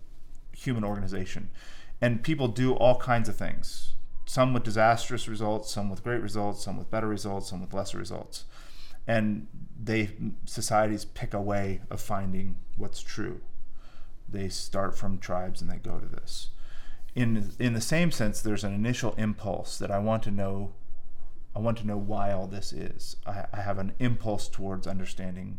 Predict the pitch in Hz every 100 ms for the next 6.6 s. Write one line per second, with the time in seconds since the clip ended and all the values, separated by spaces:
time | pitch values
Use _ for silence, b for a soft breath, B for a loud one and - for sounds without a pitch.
0 | - - 90 90 87 - - - B B
1 | B B B 113 110 107 98 110 113 113
2 | - - 131 120 110 - 104 95 - -
3 | - 92 107 - - 92 - - B B
4 | B - 104 101 104 101 98 101 98 95
5 | 95 95 - 113 101 95 95 92 92 92
6 | 101 98 95 107 -